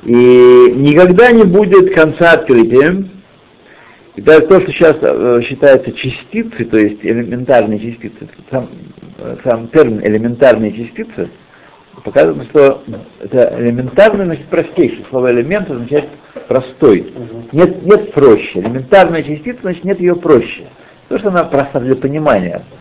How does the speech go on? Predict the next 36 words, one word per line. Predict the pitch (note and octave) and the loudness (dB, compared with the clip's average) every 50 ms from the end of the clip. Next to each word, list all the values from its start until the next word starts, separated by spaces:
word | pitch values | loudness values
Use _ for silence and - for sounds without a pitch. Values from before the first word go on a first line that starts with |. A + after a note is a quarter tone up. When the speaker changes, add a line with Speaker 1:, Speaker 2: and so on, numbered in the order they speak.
| - _ _ - | -20 _ _ -14
Speaker 1:
Вы | G2 | -6
знаете, | G#2 D#3 F3 D3+ C3+ A2 | -2 0 0 0 0 -2
что | - - - F#2+ F#2+ F#2+ - - _ - | -10 -8 -6 -6 -6 -6 -12 -20 _ -12
элементарные | - A2 A#2 A#2+ A#2+ A#2 A#2 C3+ B2+ B2 A#2 | -8 -6 -4 -4 -4 -2 0 0 0 0 -2
частицы, | - - G#2+ - - D#3+ E3 - C#3 A2 | -8 -8 -10 -4 -4 -4 -2 -2 -6 -8
физика | - D3+ D3 C3+ C3 - A#2+ | -6 -4 -4 -2 -2 -2 -4
элементарных | A#2 A2+ A2+ C3 B2+ B2 A#2 G#2 | -4 -2 0 -2 -2 -2 -2 -8
частиц | - A2+ A2 - - - | -12 -12 -8 -4 -4 -2
далеко | - D3+ D3+ D#3+ E3+ G3+ F3 | 0 0 2 2 4 4 4
не | D3+ C3 | 4 2
проста | - B2 A2+ - - G#2+ | 2 0 0 0 0 -4
для | F#2 F#2 F#2+ | -2 -4 -6
понимания. | - F#2 F#2+ F#2+ F2+ F2 - - - - - - - - - - - - - | -8 -8 -10 -10 -10 -10 -12 -14 -16 -18 -20 -20 -20 -20 -20 -20 -20 -14 -6
Она | - G#2 C3 D3+ | -2 -2 -2 0
не | E3 | 0
потому | D#3 F3+ G#3 A#3+ A#3+ | 2 2 2 4 2
элементарная, | - - D#3 D#3 D#3 D3+ D#3 D3+ D3 - A3 A3+ A3 F#3+ D#3 C#3+ C3 A#2+ | 2 4 2 2 2 0 -4 -4 0 2 4 4 4 4 2 0 0 0
что | - - - C3 | -2 -2 -2 -2
здесь | B2+ C3+ C3+ C3+ | 0 0 -2 0
всё | - D3 C3+ | 2 0 2
элементарно, | B2+ C#3 C#3 D3 C#3+ - C#3 A#2 - - F#2 D2 - - - _ _ - - _ - - - - _ - - - _ _ - | 2 2 0 0 0 2 2 2 2 0 -6 -10 -14 -16 -20 _ _ -20 -20 _ -20 -20 -20 -20 _ -20 -20 -20 _ _ -8
а | - - | -6 -4
потому | - C#3 F3+ A3 | -2 0 0 0
что | G#3+ A3+ | 0 -2
думали, | F#3+ F3 A#3+ B3 C4+ B3+ B3+ - | 0 0 2 2 2 0 0 0
что | - - A3+ | 0 4 4
это | A#3+ B3 B3 B3+ A#3+ A#3+ A#3 A3 | 4 4 6 4 4 4 2 0
последний | A3+ - - G#3 F#3 - - G3 A#3 A3 F#3+ G3 G#3 | 0 0 0 0 0 0 2 4 4 4 4 4 2
элемент, | G3 F#3+ F#3+ F3+ F3 E3+ D3 B2 G#2+ - - - - - - | 4 4 4 2 2 -2 -2 -2 -4 -10 -16 -20 -20 -20 -16
который | - - - F3 E3+ F3+ D3+ | -8 0 0 2 2 2 0
создает | D3+ D3+ D3+ D#3+ D#3 - | -2 -2 -2 -2 -2 0
атом. | - G#2 G#2 - - F#2 G#2 A2+ | 0 0 0 0 -2 -8 -8 -8
Ну | C#3 F#3 | -8 -8
и | - - - | -8 -6 -2
там | - A3+ A#3+ A#3+ A3 | 0 0 0 2 2
тоже. | - B3 A#3+ A3 C#3 A2+ G2 - | 4 6 6 6 6 4 0 0